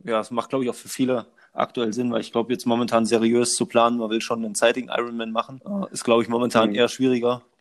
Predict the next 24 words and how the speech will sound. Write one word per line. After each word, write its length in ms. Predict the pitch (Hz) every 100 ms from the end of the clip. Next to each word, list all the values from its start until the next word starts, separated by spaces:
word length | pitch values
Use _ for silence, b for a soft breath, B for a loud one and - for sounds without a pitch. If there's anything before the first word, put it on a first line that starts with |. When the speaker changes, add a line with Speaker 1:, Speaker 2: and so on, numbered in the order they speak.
| _ -
Speaker 1:
Ich 100 | -
glaub, 200 | 117 -
da 320 | 104 104 101 -
tut 180 | 135 123
man 100 | 113
sich 120 | -
für 80 | 123
den 60 |
Speaker 2:
Ja. 60 | 110
Speaker 1:
Kopf 100 | -
auch 160 | 123
leichter, 420 | 127 117 - 110 - _
ein 60 | 143
bisschen 420 | - 123 101 -
noch 300 | - 120 127
längerfristig 560 | 131 127 117 139 - 113
zu 120 | 131
planen, 260 | - 117 120
als 180 | 110 -
man's 160 | 110
vielleicht 280 | - 117 -
eigentlich 380 | - 113 110 - -
wollte. 340 | 190 - 107 - -
Speaker 2:
Ja, 240 | 110